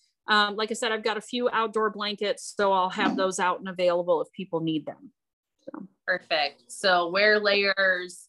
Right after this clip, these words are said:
Speaker 2: something long pants, sit on the ground with, get something comfortable. If they have a chair, yoga mat,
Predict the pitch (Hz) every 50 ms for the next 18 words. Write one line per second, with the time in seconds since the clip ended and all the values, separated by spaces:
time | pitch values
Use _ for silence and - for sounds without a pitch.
0 | _ _ - - 196 190 185 202 196 185 185 180 180 180 180 190 180 180 180 -
1 | - 185 180 175 170 175 175 175 175 165 165 170 170 170 165 165 165 165 - -
2 | - - 175 175 170 170 170 - 175 165 165 - 170 165 160 160 160 - 147 151
3 | - 165 175 185 190 185 185 - - 180 175 175 175 170 170 165 160 160 160 165
4 | 165 165 165 160 160 -